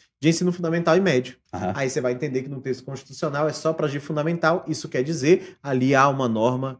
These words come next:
Speaker 1: inconstitucional que
Speaker 2: Isso.
Speaker 1: ainda não foi retirada do texto da L O D F.
Speaker 2: Isso.
Speaker 1: E se cai na prova, é assim que vai ser cobrado, você tem que responder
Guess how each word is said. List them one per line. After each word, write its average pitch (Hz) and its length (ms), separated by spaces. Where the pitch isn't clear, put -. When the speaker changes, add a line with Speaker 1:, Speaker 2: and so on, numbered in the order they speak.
Speaker 1:
inconstitucional 147 1160
que 101 80
Speaker 2:
Isso. 120 120
Speaker 1:
ainda 113 60
não 127 220
foi 123 240
retirada 117 480
do 113 80
texto 110 280
da 107 100
L 104 100
O 101 80
D 101 140
F. 95 300
Speaker 2:
Isso. - 380
Speaker 1:
E 151 100
se 208 120
cai 185 180
na 180 100
prova, 156 480
é 131 80
assim 127 220
que 123 60
vai 123 100
ser 127 120
cobrado, 165 400
você 165 180
tem 131 120
que 127 100
responder 143 480